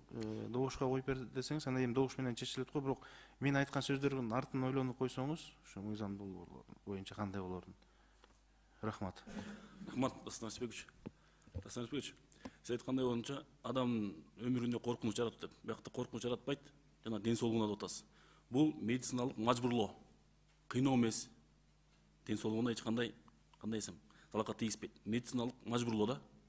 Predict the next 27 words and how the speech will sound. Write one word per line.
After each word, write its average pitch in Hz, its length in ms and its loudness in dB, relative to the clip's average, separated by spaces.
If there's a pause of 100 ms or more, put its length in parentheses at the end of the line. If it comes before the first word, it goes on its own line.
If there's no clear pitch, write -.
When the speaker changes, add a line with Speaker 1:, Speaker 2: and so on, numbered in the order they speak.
(360)
Speaker 2:
Коомду 156 380 6
биз 151 300 0 (200)
ушулардан 123 500 0 (180)
арылышыбыз 113 380 -2
керек, - 340 -6
ушундай 107 240 -4
метод 104 240 -2
менен. 92 160 -8 (280)
Сиз - 60 -8
айтып 131 180 -2
атасыз, 120 160 2
жыйырма 120 220 4
беш 120 180 2
жылга 110 140 -2
калса 110 280 -2
өмүр 120 240 4
бою 110 200 6
деп. 95 120 -4 (1300)
Адам 127 300 2
оорукчал 139 320 2
болсочу, - 400 -2
аны 131 220 4
деле 131 80 2
карабайт, 151 360 0
жыйырма 113 220 0
беш 110 160 0
жыл, - 160 -8